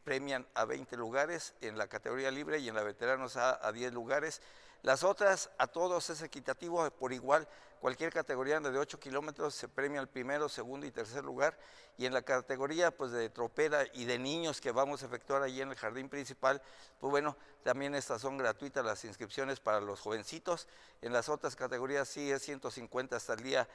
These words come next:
diez y doce, y del doce en adelante son doscientos pesos para la inscripción.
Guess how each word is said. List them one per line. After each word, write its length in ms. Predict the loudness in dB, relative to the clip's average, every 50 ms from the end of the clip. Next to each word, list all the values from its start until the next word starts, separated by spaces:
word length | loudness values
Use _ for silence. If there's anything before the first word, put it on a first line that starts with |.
| -16 -20 -20 -20 -20 _
diez 320 | -8 -6 -4 -4 -4 -4 -6
y 240 | -6 -6 -6 -6 -2
doce, 480 | 0 2 2 2 2 2 -2 -2 -4 -6 -10
y 100 | -12 -8
del 200 | -6 -6 -6 -4
doce 280 | -2 -2 -4 -4 -6 -6
en 120 | -2 -2
adelante 460 | -2 0 0 0 -2 -2 -4 -6 -6
son 180 | -6 -6 -6 -6
doscientos 440 | -6 -6 -6 -8 -8 -8 -10 -10 -6
pesos 240 | -4 -4 -4 -4
para 180 | -2 -2 -2 -2
la 120 | -2 -4
inscripción. 500 | -8 -10 -12 -12 -14 -10 -6 -6 -6 -6